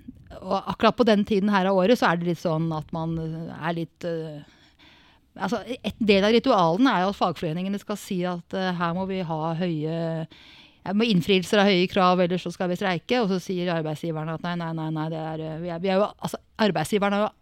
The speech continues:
aldri så bekymret som vi er i februar og mars hvert eneste år. Det er jo da vi er kjempebekymret, og det er da motparten har de høyeste ambisjonene også. Så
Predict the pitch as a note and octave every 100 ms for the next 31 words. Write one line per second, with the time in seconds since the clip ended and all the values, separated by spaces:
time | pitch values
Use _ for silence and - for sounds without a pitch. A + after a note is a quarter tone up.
0 | C4+ C4+ G3 D#3 D#3+ C#4+ B3+ B3+ B3+ -
1 | E3+ F3 G#3 - - G3+ G3 F#3+ D#3 D3+
2 | F3 F3+ F#3 D#3+ D3 E3+ D#3 D3+ - F3+
3 | E3 F3 D#3 G#3+ G#3+ F3+ F3 F3 D#3+ D#3
4 | F3 D3 - F3 C3+ D3 D#3 E3 E3 G#3
5 | F#3+ E3+ E3+ D#3+ F#3 F3 - C#3 - D#3
6 | E3 D3 D3+ D#3 E3 E3+ D#3+ F3+ E3 G3+
7 | G3